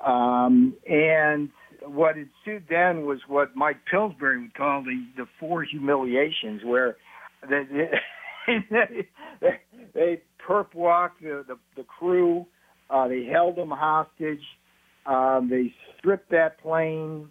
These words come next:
of every piece of classified information, which we now, according to, uh, reports years later, was considerable. And the biggest humiliation was they gave us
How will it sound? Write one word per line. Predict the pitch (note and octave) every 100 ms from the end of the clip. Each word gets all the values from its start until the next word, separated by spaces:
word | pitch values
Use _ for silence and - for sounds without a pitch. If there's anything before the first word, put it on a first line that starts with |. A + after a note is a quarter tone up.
| _
of | C3 B2 B2+
every | D3+ D3+ D#3+ D#3+ D3+ -
piece | D#3 D3
of | B2+
classified | - C#3+ D3 D3 C#3 C3+ C3
information, | C3 B2+ C3 B2 C3+ C3 B2+
which | B2 B2
we | C3
now, | B2 C3 C#3 C3+
according | A#2+ - C3+ B2+ A#2+ - _ _ _ _
to, | C#3+ B2+ B2
uh, | A#2+ A2+ G#2+ G#2+
reports | B2+ - D#3 C#3+ -
years | C3+ B2+ G#2+
later, | B2+ D3 C#3+ C3
was | A2+ A#2+ -
considerable. | - A2+ - - - F3 F3+ D#3+ - D#3+ F3 F3 _ _ _ _
And | D#3 D#3+ E3+ E3 D3+
the |
biggest | C#3 F3+ F#3+ F3 -
humiliation | D#3+ D3 C#3 C3+ C#3 C3+ - C3+ C3
was | B2+ B2
they | C3
gave | B2+ D3
us | C#3+